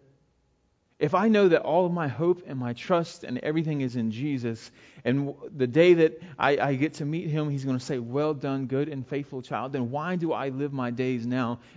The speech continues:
based out of fear and afraid of what could happen? We have to get to a point where we can lean in and know that it's, it's finished, it's complete, it's there, we can trust. Like, there's a boldness that can come about to know that when you can walk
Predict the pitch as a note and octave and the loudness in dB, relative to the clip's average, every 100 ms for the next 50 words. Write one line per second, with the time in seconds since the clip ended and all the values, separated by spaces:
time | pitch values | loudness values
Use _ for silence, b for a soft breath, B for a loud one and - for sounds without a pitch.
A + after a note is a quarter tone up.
0 | C#3 A#2+ C3 B2+ - B2+ A#2 A2 - - | -6 0 0 0 -4 -4 -4 -6 -12 -10
1 | D3+ B2+ A2+ A2+ B - A#2 A#2 - C3 | -4 -2 -2 -4 B -8 -8 -6 -2 0
2 | A#2+ G#2 A#2 A2+ - G#2 A2 G2+ - - | 0 -2 -6 -10 -8 -8 -8 -10 -16 -20
3 | _ _ _ _ _ _ _ _ _ _ | _ _ _ _ _ _ _ _ _ _
4 | _ _ _ _ _ _ _ _ _ _ | _ _ _ _ _ _ _ _ _ _
5 | _ _ _ _ _ _ _ _ _ _ | _ _ _ _ _ _ _ _ _ _
6 | C3 F3+ F#3 F3+ F3+ D#3+ E3+ F3 D3 C#3+ | 2 2 2 -2 0 -2 -2 -4 -2 -2
7 | D3 C3 D3 D#3+ D#3 D3 C3 B2 D3+ C#3+ | -2 -2 0 0 0 0 0 2 4 2
8 | - A#2+ - - C3 - - G3+ C#3 - | 0 -4 -6 -10 -10 -8 -2 0 0 -2
9 | G#2+ - - C3+ - G3 E3 - C3+ - | -8 -8 -6 -8 -4 -4 -4 -4 -4 -4
10 | C#3+ B2 F3+ D#3 A#2+ D3+ C#3+ C3 - F3 | -4 4 6 6 4 0 0 -2 -2 4
11 | F3 C#3+ - - - - b b b _ | 4 4 -2 -12 -14 -16 b b b _
12 | _ _ _ _ - C3+ E3 D#3 C3+ D#3 | _ _ _ _ -4 2 2 4 2 4
13 | F3+ E3+ D#3+ - C#3+ D#3 D3 D#3 D3+ B2+ | 4 4 0 -2 -4 -4 -6 -4 -4 0
14 | D#3 E3 D#3 C#3+ D#3+ D3+ D3 D#3+ D#3 D#3 | 2 2 0 0 2 0 -2 -4 -2 -4
15 | C#3 E3 D#3+ | 0 -2 -4